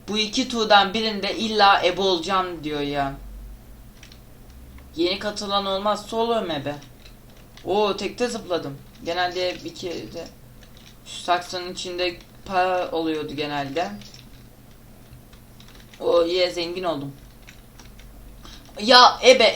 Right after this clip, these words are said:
ebe, ebe, ebe, ebe, ebe. Kaç. Korktum ya aniden şey gibi.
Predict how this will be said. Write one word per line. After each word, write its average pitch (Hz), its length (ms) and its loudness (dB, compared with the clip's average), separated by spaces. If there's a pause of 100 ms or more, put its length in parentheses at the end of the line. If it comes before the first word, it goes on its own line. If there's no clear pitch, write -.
ebe, 233 300 6
ebe, 262 260 6
ebe, 262 360 6
ebe, 254 300 6
ebe. 233 340 2 (1400)
Kaç. - 500 6 (2250)
Korktum 226 680 2
ya 214 320 10
aniden 190 520 2
şey 190 320 2
gibi. 180 260 -2